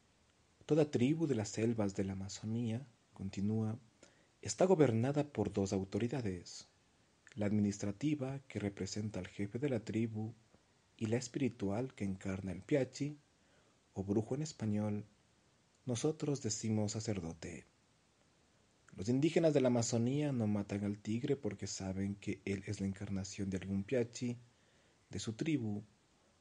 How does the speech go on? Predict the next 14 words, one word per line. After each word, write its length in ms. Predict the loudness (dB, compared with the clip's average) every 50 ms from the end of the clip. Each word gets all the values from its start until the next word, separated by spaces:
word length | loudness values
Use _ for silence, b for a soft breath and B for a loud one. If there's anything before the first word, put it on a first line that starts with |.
| _ _
o 80 | -10 0
que 100 | 2 2
el 80 | 2 2
piachi 440 | 4 4 4 4 4 0 -4 -4
de 80 | -4 -4
su 140 | -4 -4 -6
tribu 540 | -4 0 0 0 0 0 -2 -2 -4 -4 -8 -14 _
anda 300 | -4 0 0 2 2 0
por 220 | -2 -2 -2 -2 0
las 160 | -2 -2 -2
selvas 720 | -2 -2 0 0 0 -2 -4 -6 -6 -8 -10 -12 -14 -14 _ b b b b b b b b b b _
transformado 840 | -4 -2 0 0 -2 -2 -2 -2 0 2 2 2 2 0 0 0 0
en 100 | 0 0
tigre. 600 | -2 -4 -8 -10 -10 -10 -10 -8 -8 -10 -12 -14